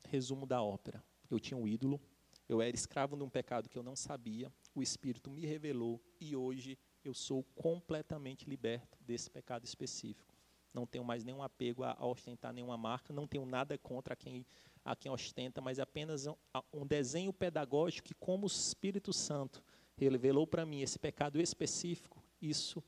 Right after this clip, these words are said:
pode ocorrer com cada um de vocês, como tem outros pecados específicos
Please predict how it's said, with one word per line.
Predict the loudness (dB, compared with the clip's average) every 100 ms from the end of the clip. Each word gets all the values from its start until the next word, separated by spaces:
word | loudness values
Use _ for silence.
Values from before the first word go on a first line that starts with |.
| -14 _ _ _
pode | 4 6
ocorrer | 4 6 8 8 6 0 -14 _ _ _ _ _ _ _ -12
com | -6 -2
cada | 0 2 2
um | 2
de | 0
vocês, | 0 2 2 2 0 -6 -8 -6
como | -2 0 0
tem | 0 4
outros | 6 6 4 0
pecados | 0 4 2 2
específicos | 2 2 4 0 0 -2 -4